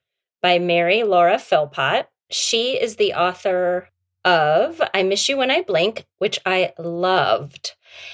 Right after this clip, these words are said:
And she's back with a powerful new memoir in essays that tackles the big questions of life,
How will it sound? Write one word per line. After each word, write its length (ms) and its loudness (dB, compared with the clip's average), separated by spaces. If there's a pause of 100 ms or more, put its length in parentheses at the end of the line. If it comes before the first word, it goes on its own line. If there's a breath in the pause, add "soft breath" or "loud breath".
(160 loud breath)
And 540 2
she's 260 0
back 220 0
with 160 -4
a 60 -8
powerful 880 0
new 500 2
memoir 520 -2
in 280 -6
essays 460 0
that 160 0
tackles 480 -2
the 80 -2
big 320 0
questions 540 -2
of 260 -10
life, 400 2